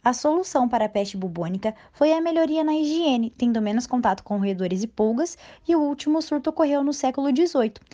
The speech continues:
em Marchella, França. Logo após isso, a doença apareceu outros anos, mas não com tanto impacto.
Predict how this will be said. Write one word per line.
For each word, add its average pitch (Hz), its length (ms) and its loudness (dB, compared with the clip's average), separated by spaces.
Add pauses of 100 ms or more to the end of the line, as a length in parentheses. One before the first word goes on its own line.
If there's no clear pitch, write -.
(240)
em 220 100 0
Marchella, 220 540 2
França. 196 560 -4 (260)
Logo 254 220 4
após 220 340 0
isso, 240 340 -2
a 294 80 6
doença 277 360 2
apareceu 302 440 2
outros 330 400 2
anos, 190 300 0
mas 277 180 4
não 349 140 -2
com 403 160 -4
tanto 359 220 -4
impacto. - 520 -6